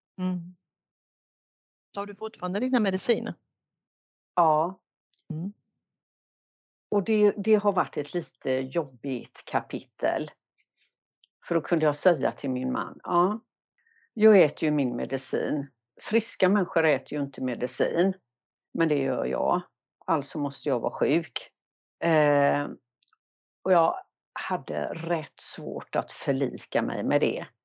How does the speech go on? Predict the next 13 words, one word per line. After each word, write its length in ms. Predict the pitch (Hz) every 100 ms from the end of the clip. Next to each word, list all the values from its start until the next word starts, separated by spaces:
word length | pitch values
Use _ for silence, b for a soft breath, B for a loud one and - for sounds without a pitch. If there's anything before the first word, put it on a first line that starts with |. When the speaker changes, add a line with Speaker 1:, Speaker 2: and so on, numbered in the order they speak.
| _ _ _ _ _ _
Speaker 2:
Inte 320 | 240 214 -
så 240 | 196 220 151
att 160 | 127 156
jag 80 |
hoppade 440 | 139 156 - 147 156
över 400 | 131 117 127 131
att 100 | -
ta 380 | 127 120 143 -
eller 300 | 202 139 143
funderade 600 | - 151 135 110 120 -
på 160 | -
att 120 | 107 -
sluta. 800 | - 143 127 - - - 175